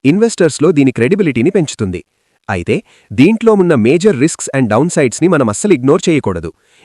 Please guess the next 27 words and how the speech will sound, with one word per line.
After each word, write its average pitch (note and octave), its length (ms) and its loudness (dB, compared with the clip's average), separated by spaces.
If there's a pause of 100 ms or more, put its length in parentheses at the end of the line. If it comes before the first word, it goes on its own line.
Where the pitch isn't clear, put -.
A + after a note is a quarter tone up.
ఇందులో A2+ 360 4
ఉన్న G2+ 120 0 (100)
మెయిన్ E3 260 2
ప్రాబ్లం B2 360 2
ఏంటంటే G2 340 -4 (340)
high F#3+ 220 0 (100)
volatility D3 500 0 (140)
and B2+ 200 0
low D3 100 4 (100)
circulation. G2+ 500 -4 (540)
టోటల్ A3 360 4
సప్లై E3+ 280 2
వచ్చేసి B2+ 440 0 (100)
ఫోర్ F#3 220 2
హండ్రెడ్ F3+ 240 0
అండ్ D#3+ 120 -2
ట్వంటీ D3 280 2
మిలియన్ D3+ 380 2
డాలర్స్ A2 340 0
అయితే A2 180 -4 (380)
ఇందులో C#3+ 300 4 (120)
just A3 180 0 (260)
టెన్ G3 240 4
పర్సెంట్ G3+ 400 0
టోకెన్స్ D3+ 320 0
మాత్రమే A#2 360 0 (120)
మార్కెట్లో C3+ 380 0